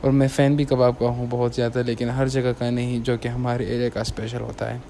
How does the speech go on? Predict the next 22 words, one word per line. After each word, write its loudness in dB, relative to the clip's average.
तो 8
हमने 6
इस 2
पर 4
कबाब 6
बनाई, 4
इसने 0
हमारे 2
पास 2
का 0
कबाब 2
पैक 2
करके -2
हमें 4
दिए 4
और 0
मैंने 2
कहा, 0
"ज़रा 2
मसाला -2
डाल -2
लीजिएगा।" -8